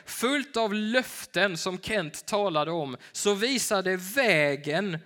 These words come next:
för oss. Bibeln berättar Guds historia, pratade vi om i höstas. Och den sätter dig och mig mitt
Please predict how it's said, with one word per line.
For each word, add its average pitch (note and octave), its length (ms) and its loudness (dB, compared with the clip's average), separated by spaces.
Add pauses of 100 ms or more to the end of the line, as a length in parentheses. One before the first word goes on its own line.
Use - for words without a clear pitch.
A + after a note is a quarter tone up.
för D3+ 420 -4
oss. - 320 -10 (140)
Bibeln G#3 580 0
berättar A3 540 0
Guds A3 680 -4
historia, D3 720 -4
pratade D#3+ 480 -2
vi C#3 120 0
om C3 180 -4
i C3+ 60 -4
höstas. - 680 -4 (200)
Och F#3+ 160 4
den G3+ 160 4
sätter F3+ 800 -2 (180)
dig C4+ 440 2
och A#3 180 -2
mig F#3 380 2 (220)
mitt A3+ 680 -4